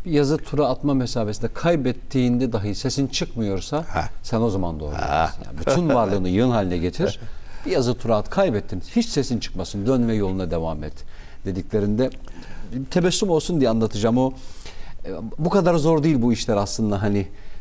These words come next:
Speaker 1: bir karar vermekle, bir niyetlenmekle, bir anla alakalı. E, adam gitmiş psikoloğa, demiş ki, okumuştum bir yerde. E, "Yatakta yattığım zaman,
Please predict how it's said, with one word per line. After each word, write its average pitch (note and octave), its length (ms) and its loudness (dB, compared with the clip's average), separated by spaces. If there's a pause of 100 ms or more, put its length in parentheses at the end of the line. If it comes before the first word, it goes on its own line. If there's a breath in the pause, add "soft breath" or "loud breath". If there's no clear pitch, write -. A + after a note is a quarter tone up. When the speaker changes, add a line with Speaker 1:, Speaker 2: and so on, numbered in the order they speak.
Speaker 1:
bir - 40 -8
karar D3 420 4
vermekle, G2+ 420 0
bir G#2 200 0
niyetlenmekle, A#2+ 720 2
bir G2+ 200 -2
anla A#2 180 2
alakalı. F#2+ 480 2 (480 loud breath)
E, - 120 2
adam C#3+ 360 2 (340)
gitmiş - 300 -4
psikoloğa, G#2 440 2
demiş F3 280 0
ki, A#2 220 2 (160)
okumuştum A2+ 500 -2
bir F#2+ 60 2
yerde. F#2+ 300 2 (640 loud breath)
E, G#3 260 2 (320)
"Yatakta D3 420 2
yattığım F3+ 360 2
zaman, E3 360 0